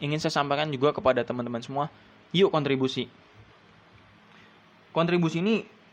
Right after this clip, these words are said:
nggak cuman dalam ha-, eh, harta, teman-teman semua. Kontribusi ini bisa berupa ilmu. Sedikit ilmu aja buat tem-, dari teman-teman, teman-teman,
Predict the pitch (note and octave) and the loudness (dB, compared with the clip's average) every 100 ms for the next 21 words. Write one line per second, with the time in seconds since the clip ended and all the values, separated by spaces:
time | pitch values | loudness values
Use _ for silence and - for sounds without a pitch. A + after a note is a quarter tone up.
0 | - D3 C3+ C3+ C3 - C3 B2 A#2+ A#2 | -10 -4 0 0 0 -4 -2 -2 -2 -2
1 | A#2 A#2 A2+ A2 - - - - - - | 0 0 -2 -8 -18 -20 -12 -12 -12 -10
2 | - A#2+ A#2 A#2 A2+ - - - - - | -2 0 2 0 -2 -8 -20 -20 -14 -4
3 | G3 G#3+ E3 D3 C#3 C3 C3 C3 A#2+ - | -2 0 0 0 -2 -4 -4 -6 -6 -10
4 | - - - C#3 C#3 C#3+ D3+ F#3 F3+ C3 | -20 -20 -2 0 2 2 2 0 -2 -4
5 | B2 D3+ C#3 C3+ C3 C3 C#3+ E3 F#3+ G3 | -2 2 2 2 -2 0 0 2 2 2
6 | - - - - - D#3+ F#3 A3+ G#3+ A#3+ | -2 -20 -20 -16 -6 -2 -2 -2 0 4
7 | C4+ C#4 F3 C#3+ C3+ C3 C3 - C#3 D3 | 6 6 4 2 0 -2 -4 -4 -2 0
8 | C#3+ C3+ B2+ C3 - D3 D3 D3 | -2 -4 -6 -10 -6 -2 -2 0